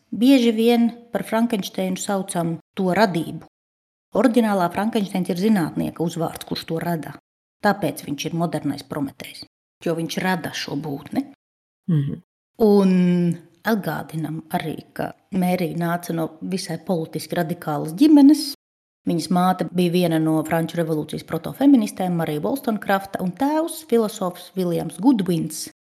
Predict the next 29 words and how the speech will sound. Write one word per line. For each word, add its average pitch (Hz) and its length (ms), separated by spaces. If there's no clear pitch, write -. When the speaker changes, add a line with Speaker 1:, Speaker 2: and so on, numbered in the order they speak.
Speaker 1:
no 185 140
kurienes 165 520
nāk 170 380
šai 160 280
filmā, 175 460
šai 147 240
romānā 156 540
galvenās 160 480
varonas 165 400
Bellas 180 560
radītāja. 156 840
Šī 175 180
zinātnieka 160 640
vārds 160 480
ir - 140
Gudvins - 480
Baksters, - 540
kas, - 140
protams, 175 280
rada 170 220
pamatu 170 340
daudziem 180 320
jokiem, 247 500
jo 180 140
viņš 170 240
tiek - 160
saīsinājumā 156 560
saukts 151 440
God, 202 500